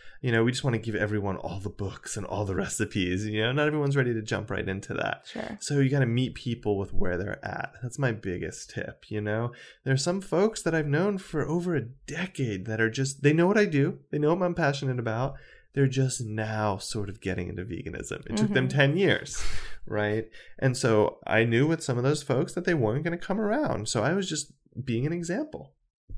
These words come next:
Speaker 1: "Oh, this is what I eat. And when I go out to eat, this is what I eat. And it tastes good. And these are some of the books that I read," and very casual. And then other folks who are very motivated, you could say, "Okay, here's a book to read.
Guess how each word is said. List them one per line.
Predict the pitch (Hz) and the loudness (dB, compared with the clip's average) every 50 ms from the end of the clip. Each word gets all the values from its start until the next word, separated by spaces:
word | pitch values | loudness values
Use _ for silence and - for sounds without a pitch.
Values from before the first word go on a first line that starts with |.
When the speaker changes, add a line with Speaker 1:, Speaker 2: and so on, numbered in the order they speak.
| - - | 2 4
Speaker 1:
"Oh, | 269 330 311 | 4 4 4
this | 196 - - | 2 0 -2
is | 175 180 | -2 -2
what | 180 180 | -2 -2
I | 196 226 - | 0 -2 -2
eat. | - 123 110 120 190 311 - - - | -2 0 0 0 0 0 0 -2 -4
And | 175 151 139 | -4 -2 0
when | 147 143 | 0 2
I | 151 | 2
go | 139 131 131 | 2 2 0
out | - - | -2 -4
to | - - 131 | -6 -4 -2
eat, | 139 180 - | -2 -2 -4
this | - 185 | -6 -8
is | - 220 | -4 -2
what | 214 262 | -2 0
I | 254 | 0
eat. | - - 117 139 202 330 | 0 -2 -2 -2 -2 -2
And | 359 - | -4 -4
it | - | -4
tastes | - 147 156 - - | -4 -4 -4 -4 -4
good. | - - - 117 143 190 | -4 -4 -2 0 0 0
And | 277 277 | 0 -2
these | 156 139 | -2 -2
are | - | -2
some | 180 170 | -2 -2
of | 202 | -2
the | 254 226 | -2 0
books | - - - - - | 0 -2 -2 -2 -2
that | 117 117 131 | 0 2 2
I | 127 | 2
read," | 123 110 104 92 107 135 165 226 - - - - - - - | 2 2 0 0 2 2 2 0 -2 -6 -14 -18 -18 -10 -6
and | 147 156 156 | -4 -2 0
very | 156 151 156 | 0 0 0
casual. | 175 - - 202 220 254 247 226 - 95 80 - - - - - - - - | -2 -4 -4 -4 -2 -2 -2 -2 -4 -4 -4 -4 -6 -10 -16 -20 -20 -10 -4
And | 143 139 | 2 2
then | 143 143 | 2 4
other | - 180 214 240 233 | 4 2 2 2 0
folks | 240 - 135 120 117 120 - | 2 2 2 2 2 0 0
who | 143 | 0
are | 131 120 | 2 2
very | 127 127 127 127 | 4 2 2 2
motivated, | 139 165 208 254 277 277 196 143 123 104 107 104 101 101 | 2 2 2 4 4 2 2 2 2 2 2 2 0 0
you | 110 110 | -2 -4
could | - 120 - | -4 -4 -2
say, | - 110 - | 2 4 4
"Okay, | 113 - - - - - - - - - - | 4 4 2 0 -2 -4 -4 -6 -8 -10 -10
here's | - - 131 131 120 120 | -2 2 4 4 4 4
a | 113 | 0
book | - - 82 - - - | -2 -2 -4 -4 -4 -6
to | - - | -6 -6
read. | - - - - | -4 -6 -6 -8